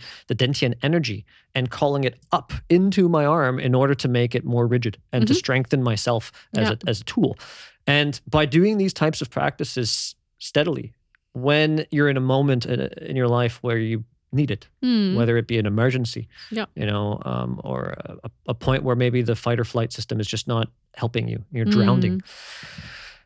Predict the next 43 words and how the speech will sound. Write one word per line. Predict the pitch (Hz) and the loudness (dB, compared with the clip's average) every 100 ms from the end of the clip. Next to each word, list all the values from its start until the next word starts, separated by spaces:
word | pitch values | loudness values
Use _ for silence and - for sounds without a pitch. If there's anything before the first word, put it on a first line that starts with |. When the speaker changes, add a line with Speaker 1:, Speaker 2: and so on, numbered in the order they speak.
| _ | _
Speaker 1:
I | 156 | 4
think | 190 | 6
that's | 180 - | 4 4
one | 196 | 4
of | |
the | 175 | 4
harder | 131 160 156 | 4 4 4
things | - 208 135 117 | 2 0 0 -4
is, | 104 | 0
you | 120 | 2
know, | 123 123 123 | 4 2 2
um, | 127 120 117 113 110 - | 2 2 2 0 -4 -2
you | 156 | 0
see | 135 160 | 2 2
people | - 170 165 143 | 4 2 4 2
who | 127 135 127 - _ _ _ - | 4 4 4 0 _ _ _ 0
are | 131 | 2
well | 127 135 | 4 2
practiced | - 165 - 190 | 0 -2 -2 -2
at | 123 - | -2 0
this, | 110 - | -2 0
who | 127 | 0
can | 120 113 | 2 2
survive | 120 110 113 160 135 - | 0 0 2 2 0 -4
for | - 123 | -4 0
minutes | 117 123 143 180 131 120 | 2 6 6 6 4 2
at | |
a | 113 | 0
time | - 180 127 | 0 0 2
in | 107 | 0
Speaker 2:
Yeah, | 104 | 0
Speaker 1:
freezing | - - | 2 2
Speaker 2:
yeah. | - | 2
Speaker 1:
cold | 123 | 0
water | 113 127 127 - _ | 2 2 2 -2 _
under | 127 113 107 | -2 0 0
the | 117 | 2
ice. | 165 - - - | 0 -2 -8 -10
Speaker 2:
Yeah. | 220 202 - 139 | -8 -8 -10 -2
Speaker 1:
But | 139 127 - | 0 0 -2
the | 135 | 0
average | 131 131 123 | 0 0 -2
person | - 143 143 - 123 117 | 0 2 2 0 0 2